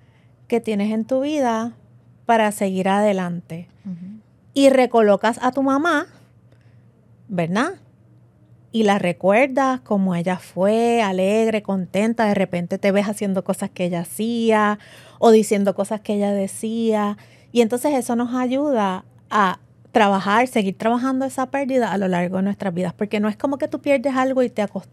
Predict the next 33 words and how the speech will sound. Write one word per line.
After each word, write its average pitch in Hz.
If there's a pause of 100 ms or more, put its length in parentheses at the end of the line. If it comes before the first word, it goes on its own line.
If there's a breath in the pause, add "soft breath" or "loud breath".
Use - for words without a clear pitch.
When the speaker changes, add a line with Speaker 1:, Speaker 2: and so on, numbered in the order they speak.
(100)
Speaker 1:
sea, 208 (360)
te 220
acostumbras 202
a, 254
a 240
estar 214
sin 220
esa 202
persona. 190 (460 soft breath)
Tú 262
la 294
recolocas 190 (580 soft breath)
para 208
poder 190
seguir 220
viviendo. 185 (100)
Porque 214
no 196
te 180
puedes 208
quedar 214
ahí 226 (880 soft breath)
sin 208
hacer 202
nada. 214 (260)
Speaker 2:
Claro. 170
Speaker 1:
O 226
lamentándote 190
todo 208
el 202
tiempo 202 (500)
por 196
eso. 185